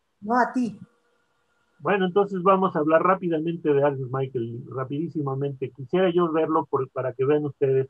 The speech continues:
Speaker 2: que también hay construcciones, eh, em, categóricas que se llevan a cabo en las, en las álgebras topológicas. Vamos a tomar una álgebra localmente M convexa. Y me fijo en sus,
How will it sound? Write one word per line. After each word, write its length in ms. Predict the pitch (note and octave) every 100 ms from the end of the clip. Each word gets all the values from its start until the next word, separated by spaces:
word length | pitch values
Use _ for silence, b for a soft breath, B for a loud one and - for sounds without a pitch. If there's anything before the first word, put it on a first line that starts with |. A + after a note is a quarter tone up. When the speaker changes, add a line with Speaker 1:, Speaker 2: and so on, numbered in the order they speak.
| -
Speaker 2:
que 180 | A2 - _ _ _ _
también 320 | D3 D#3 F#3
hay 120 | F#3 F3
construcciones, 920 | E3 C3+ C3+ B2 D3+ D#3 D3 C3+ _ - -
eh, 560 | A2+ A2 G#2+ G#2 G2+ G2 _ _ _ _ _ _ -
em, 1080 | - D3+ - G#2+ A2 G#2 G#2 G#2 F#2+ E2+ - -
categóricas 840 | A2+ - A#2+ B2+ D#3 D#3 - A#2 -
que 100 | - G#2+
se 180 | A#2
llevan 280 | A#2+ C3+ C3
a 100 | B2
cabo 260 | C3 C3 C#3+
en 80 | C3+
las, 140 | - _
en 160 | - G#2
las 160 | G#2+ -
álgebras 420 | G#2+ A#2 A2+ A2
topológicas. 680 | B2 A#2+ D3 F#3+ F3+ C#3 A#2+ - _ _ _ _ _
Vamos 240 | G#3 G#3+
a 60 | G3+
tomar 280 | F3 E3 E3+
una 180 | E3+ E3
álgebra 340 | - D3+ B2+
localmente 640 | A#2+ - C#3 C3+ C3+ C3
M 180 | B2 A#2
convexa. 520 | G2+ G2+ G#2 G2+ - - _ _ _ _ _ _ _ -
Y 140 | C#3
me 160 | C3 C3
fijo 380 | D3+ D#3+ E3+ D3+
en 120 | C3
sus, 200 | - A#2+